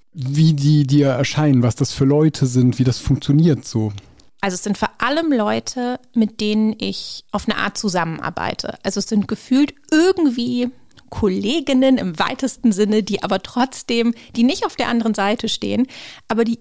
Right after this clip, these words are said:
Speaker 2: irgendwie so eine Art Brücke schlagen zwischen, ähm, den AutorInnen, die, ähm, zu einem oder zum Haus gehören und zum Verlag eben selbst darstellen. Das ist das eine, sie sind so ein Bindeglied.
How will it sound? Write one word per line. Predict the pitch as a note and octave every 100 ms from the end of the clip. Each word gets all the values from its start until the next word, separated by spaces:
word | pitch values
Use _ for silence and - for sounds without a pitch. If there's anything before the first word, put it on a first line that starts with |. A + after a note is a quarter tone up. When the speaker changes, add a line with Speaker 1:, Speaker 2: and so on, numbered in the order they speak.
| -
Speaker 2:
irgendwie | E4 F4 D4+ B3+ B3 C4 - -
so | -
eine | A3 G#3+
Art | G3
Brücke | F#3+ D4 - C4+
schlagen | - G#3+ G#3 A3+ G#3+
zwischen, | - G#3 G#3 - G3+ G3+
ähm, | G3+ F#3+ F#3+ G3 F#3
den | G3+
AutorInnen, | F#3+ F#3+ A3 A#3 B3 C4 C4 D#4 - -
die, | G3 F#3+ F#3+ -
ähm, | F#3+ F3+ F3+ F#3 F#3+ _ _
zu | - - -
einem | G#3 A3 B3 G#3+
oder | F3+ F#3 -
zum | G#3+ G3
Haus | A3+ D4+ -
gehören | B3+ A#3+ A3+ A3 A3+ - -
und | A#3+
zum | A#3 G#3
Verlag | G#3 F#3+ F#3+ -
eben | G#3+ G3 F#3+ - _
selbst | F#3 - G#3 B3+ - -
darstellen. | B3 B3+ - C4 C4 C4+ D4 D4+ - - - - -
Das | A3 A3
ist | -
das | G#3+
eine, | - G3+ A3 C#4
sie | A#3
sind | G#3+
so | G#3+
ein | G3+
Bindeglied. | F3 G#3+ B3 C4+ C4+ D4 F#4 - -